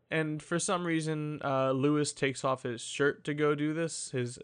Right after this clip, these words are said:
outer shirt, not his undershirt, um, and now Miles has, uh,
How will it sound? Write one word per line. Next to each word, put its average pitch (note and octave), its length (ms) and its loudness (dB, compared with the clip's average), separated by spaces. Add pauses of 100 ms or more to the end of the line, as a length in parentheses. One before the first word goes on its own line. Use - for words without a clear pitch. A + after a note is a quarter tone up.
(100)
outer C#3 260 4
shirt, D3+ 320 -2
not B2+ 220 -4
his B2+ 180 -2
undershirt, C3+ 560 -4 (380)
um, C#3 480 2
and C#3+ 400 -2 (120)
now C3+ 300 0
Miles A#2+ 440 -2
has, A#2 600 -4
uh, A#2 220 -2